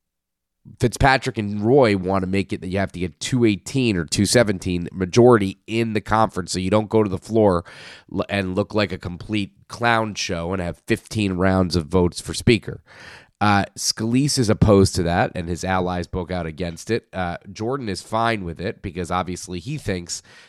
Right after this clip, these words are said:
that no one will get a majority and it will give him time to peel away at Scalise's support. So there's this fight for the speakership. There's this proxy battle for, um,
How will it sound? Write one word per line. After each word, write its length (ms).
that 160
no 160
one 180
will 100
get 160
a 20
majority 540
and 80
it 40
will 80
give 220
him 160
time 280
to 100
peel 260
away 240
at 60
Scalise's 480
support. 500
So 200
there's 280
this 160
fight 320
for 100
the 120
speakership. 680
There's 220
this 160
proxy 640
battle 500
for, 600
um, 460